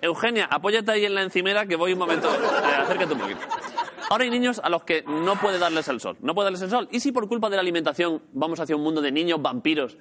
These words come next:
niños que están un poco pochos, niños Montoro? Imaginaoslo. <laughs> Todos así. Esto no lo esperabais, ¿eh? No os esperabais un Montoro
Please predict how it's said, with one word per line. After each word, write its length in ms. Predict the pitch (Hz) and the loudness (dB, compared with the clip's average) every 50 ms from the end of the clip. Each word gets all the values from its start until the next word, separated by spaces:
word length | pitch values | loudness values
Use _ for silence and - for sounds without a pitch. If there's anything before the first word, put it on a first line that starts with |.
| - - | -12 -4
niños 240 | - 170 196 202 185 | -2 0 0 0 0
que 60 | - | 2
están 100 | - 180 | 0 0
un 80 | 175 165 | 2 2
poco 200 | 175 151 139 120 | 0 0 0 0
pochos, 400 | 151 170 180 - 151 135 139 - | 2 0 2 2 -2 -2 -2 -2
niños 440 | 139 160 180 208 214 226 220 208 196 | -2 0 2 2 4 4 2 2 2
Montoro? 560 | 185 160 156 147 143 131 196 233 196 139 - - - | 2 2 2 2 2 2 2 2 0 -2 -4 -4 -4
Imaginaoslo. 640 | 131 147 147 151 147 - - - 190 170 135 120 | -2 0 0 0 0 0 0 0 0 0 0 -2
<laughs> 1200 | - - 165 170 180 - - - - 226 214 - - - - - 185 - 190 190 - - 185 - - | -4 -2 0 0 0 2 2 2 2 4 2 2 2 2 2 2 2 2 2 0 2 0 -2 -2 0
Todos 280 | 165 - 226 220 175 180 | 0 0 0 2 2 0
así. 260 | 143 123 117 104 - - - - - - - - - - - - | 0 0 -2 -4 -4 -6 -16 -20 -20 -20 -20 -20 -20 -20 -20 -10
Esto 160 | - - 202 | -2 0 2
no 80 | 214 214 | 2 2
lo 60 | 196 | 2
esperabais, 360 | - - 147 196 226 165 123 143 | 2 2 2 2 2 2 0 -2
¿eh? 100 | 165 220 - - - | -4 -4 -6 -6 -2
No 80 | 139 | -2
os 40 | 156 | -2
esperabais 300 | 202 - 196 196 196 185 | 0 0 0 2 2 2
un 120 | 196 190 175 | 0 0 2
Montoro 500 | 170 156 139 139 165 160 156 143 - | 0 0 2 2 2 2 2 0 -2